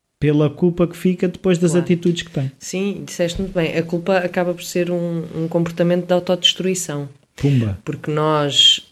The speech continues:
Speaker 2: é como se reconhecêssemos ou achássemos que não fizemos bem qualquer coisa e então vamos ter que nos tratar mal. Eh, e isto vem desde pequeninos, o problema todo vai sempre bater no mesmo, não é? Que é quando somos criancinhas,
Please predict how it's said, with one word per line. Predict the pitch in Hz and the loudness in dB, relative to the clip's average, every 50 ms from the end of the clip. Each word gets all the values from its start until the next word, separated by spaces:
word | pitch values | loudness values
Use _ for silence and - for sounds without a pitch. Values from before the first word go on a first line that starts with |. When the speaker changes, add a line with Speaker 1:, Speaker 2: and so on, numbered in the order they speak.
| _ | _
Speaker 2:
é | - - 147 | -4 -2 -2
como | 143 - 165 160 160 | 0 2 0 0 2
se | 156 - - - | 0 -2 0 -2
reconhecêssemos | 160 165 - - - 170 165 165 165 170 - - 175 170 165 165 - - - 147 139 131 127 120 - | -2 -2 -2 -6 -2 2 2 2 2 2 0 2 4 4 4 4 2 -2 -4 -4 -4 -4 -4 -4 -2
ou | 131 123 123 | -2 0 0
achássemos | 123 127 - - 170 165 156 160 - - 147 135 127 123 - - | 0 2 2 2 2 2 0 0 -4 -6 -6 -4 0 0 0 0
que | - 151 | -2 -4
não | 143 147 147 | -2 -2 -2
fizemos | 139 - - 143 131 135 139 127 139 135 139 | -4 -4 -6 -8 -6 -6 -6 -6 -6 -6 -6
bem | 143 131 156 160 147 135 131 131 | -4 0 0 2 2 0 -2 -4
qualquer | 120 - 127 123 123 127 123 | -6 -6 -8 -8 -6 -8 -10
coisa | 123 - - 147 147 151 151 147 165 185 220 285 - - _ _ _ _ - - - _ _ _ - | -8 -4 0 2 2 2 2 2 2 0 0 0 -6 -12 _ _ _ _ -20 -20 -20 _ _ _ -10
e | 127 135 | -8 -6
então | 131 127 123 127 135 143 | -4 -4 -2 -2 -2 -2
vamos | 135 156 156 147 - | -2 -2 2 2 2
ter | - 165 156 | 2 0 -2
que | 165 160 | -2 -4
nos | 151 - | -6 -6
tratar | - - 156 151 156 156 | -8 -10 -8 -6 -4 -4
mal. | 156 151 131 120 120 120 123 - _ _ _ _ _ _ _ _ _ _ _ - | -2 -2 -4 -4 -4 -6 -8 -12 _ _ _ _ _ _ _ _ _ _ _ -10
Eh, | - 131 131 127 127 123 - | -6 -4 -4 -2 -2 -2 0
e | 160 208 247 | 2 2 2
isto | 233 - - 147 | 2 2 0 0
vem | 160 160 | 0 2
desde | 165 165 175 165 165 | 4 4 2 0 0
pequeninos, | - - - 196 190 180 165 165 165 147 131 | -4 -4 -2 0 2 2 4 2 2 2 -2
o | 131 | -4
problema | 120 - 123 120 135 135 135 139 139 | -6 -6 -4 -4 -2 -2 -2 -4 -6
todo | 131 - 151 156 156 | -2 0 0 0 0
vai | 151 156 170 147 113 | 0 -2 -2 -2 -2
sempre | 110 - 139 123 117 113 | -2 -4 -6 -6 -6 -6
bater | 131 127 123 131 131 | -6 -6 -4 -2 -2
no | 139 143 | -2 -2
mesmo, | 143 131 120 117 113 120 120 | -2 -2 -2 -2 -4 -4 -6
não | 117 113 | -6 -6
é? | 117 120 | -6 -8
Que | 120 - 131 | -8 -8 -10
é | 123 | -8
quando | 123 - 120 120 | -6 -4 -4 -4
somos | 120 - 127 127 127 | -2 -2 -2 -2 -2
criancinhas, | - - 151 156 160 165 165 165 - 185 180 180 180 180 185 190 185 - | -2 0 0 2 2 2 2 2 2 4 4 6 6 4 4 2 -2 -8